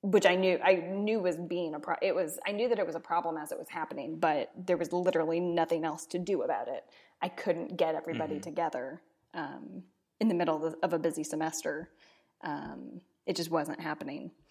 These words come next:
Speaker 1: But this year we are, um, instituting, um, I'm hoping, weekly meetings. Um, and part of it is some of that stuff you're talking about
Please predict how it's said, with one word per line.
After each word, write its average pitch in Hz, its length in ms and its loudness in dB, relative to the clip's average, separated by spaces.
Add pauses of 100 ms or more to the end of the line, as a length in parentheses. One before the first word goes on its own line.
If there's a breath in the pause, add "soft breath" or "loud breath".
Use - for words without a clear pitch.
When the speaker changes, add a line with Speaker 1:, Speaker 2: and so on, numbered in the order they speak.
(300 loud breath)
Speaker 1:
But 185 260 6
this 262 240 4
year 151 300 4
we 165 420 -2
are, 151 580 -4 (180)
um, 147 260 -6
instituting, 147 920 -2 (200)
um, 147 280 -6
I'm 147 140 -4
hoping, 139 540 -4 (200)
weekly 180 360 0
meetings. - 600 -8 (640 loud breath)
Um, 151 600 -6 (880)
and 196 140 0
part 233 180 6
of 226 80 6
it 165 220 6
is 185 180 0
some 165 160 0
of 131 60 -2
that 131 200 -4
stuff - 280 0
you're 131 100 -6
talking 143 400 -4
about - 400 -4